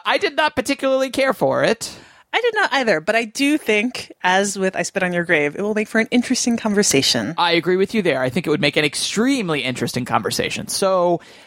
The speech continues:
Speaker 1: that's The Paperboy, available on Netflix, and that is option number three.
Speaker 2: Which movie should we review on the next episode of Film Spotting Streaming Video Unit? You can send your pick to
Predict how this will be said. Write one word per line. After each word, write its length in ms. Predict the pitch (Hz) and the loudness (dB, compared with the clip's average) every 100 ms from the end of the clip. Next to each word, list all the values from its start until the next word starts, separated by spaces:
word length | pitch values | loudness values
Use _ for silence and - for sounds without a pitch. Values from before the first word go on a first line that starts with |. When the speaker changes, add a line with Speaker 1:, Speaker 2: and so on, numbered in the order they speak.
| _ | _
Speaker 1:
that's 280 | 170 185 - | -4 -4 -2
The 100 | 165 | -2
Paperboy, 580 | 226 196 180 185 175 156 | 0 -2 0 0 2 2
available 380 | 139 156 147 | 2 2 2
on 140 | 139 143 | 2 0
Netflix, 400 | 175 190 156 - | -2 0 -2 0
and 160 | 139 143 | -2 0
that 160 | 170 | 2
is 140 | 147 - | 0 2
option 580 | 156 - 170 151 139 - | 0 0 0 0 -2 -2
number 440 | 139 127 127 123 _ | 0 4 2 0 _
three. 440 | - 107 95 - _ _ _ _ _ | -8 -6 -6 -10 _ _ _ _ _
Speaker 2:
Which 220 | 247 - | -6 -2
movie 240 | 269 294 | 0 0
should 220 | 311 302 226 | 0 -2 0
we 120 | 262 | 0
review 500 | 254 214 226 311 403 | 0 -2 0 0 0
on 120 | 240 | 0
the 60 | 202 | 0
next 180 | 202 - | -2 -2
episode 380 | 196 214 220 | -2 0 2
of 100 | 185 | 0
Film 280 | - 214 226 | 0 2 2
Spotting 400 | - 196 196 214 | 2 2 2 0
Streaming 340 | 208 226 214 202 | -2 -2 -2 0
Video 240 | 202 214 | 0 2
Unit? 400 | 226 247 311 381 _ - | 0 0 0 -2 _ -10
You 100 | 180 | -8
can 140 | 175 180 | -6 -4
send 200 | 175 165 | -2 0
your 200 | 165 165 | 0 2
pick 260 | 185 - | -2 -4
to 240 | - 202 | -6 -6